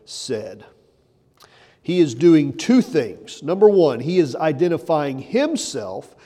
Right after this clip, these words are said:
as the voice in the wilderness that Isaiah foretold.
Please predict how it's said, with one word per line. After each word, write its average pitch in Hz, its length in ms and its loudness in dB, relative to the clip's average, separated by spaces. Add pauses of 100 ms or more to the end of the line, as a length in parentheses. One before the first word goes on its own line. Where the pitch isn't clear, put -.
(160)
as 160 320 0
the 170 100 0
voice 156 680 0
in 151 160 -10
the 147 60 -8
wilderness 123 540 -8
that 143 140 -8
Isaiah 120 460 -10
foretold. 151 840 -10